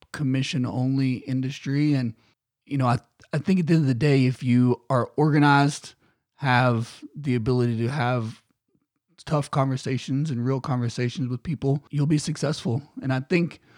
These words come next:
one of the things that we really try to do is client first mindset. Like, what it, we always do what's right by the client no matter what. And I think that's important for, you know, as, as you mentioned earlier, longevity.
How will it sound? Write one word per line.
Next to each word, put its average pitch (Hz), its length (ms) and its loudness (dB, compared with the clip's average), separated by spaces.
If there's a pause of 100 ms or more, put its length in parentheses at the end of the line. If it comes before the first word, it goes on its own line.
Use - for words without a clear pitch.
(360)
one 180 180 2
of 180 60 2
the 151 100 2
things 151 280 2
that 131 120 2
we 143 160 4
really 143 260 4
try 131 180 0
to 127 100 2
do 131 280 2
is - 360 0 (200)
client 135 400 -2
first 123 360 -4
mindset. 120 640 -4
Like, 117 140 -8
what 135 180 -4
it, 131 100 0
we 135 240 -2
always 143 380 2
do 135 260 2
what's 123 280 2
right 117 420 -2
by 120 160 -2
the 110 100 -8
client 117 400 -6
no 113 100 -6
matter 113 260 -4
what. 113 280 -4 (540)
And 139 100 -4
I 123 60 -2
think 127 260 0
that's 135 220 -2
important 123 520 -2
for, 113 340 -2 (240)
you 139 160 -14
know, 113 60 -2
as, 113 220 -6
as 143 120 -6
you 120 80 -2
mentioned 120 280 -2
earlier, 123 180 -2
longevity. 120 680 -4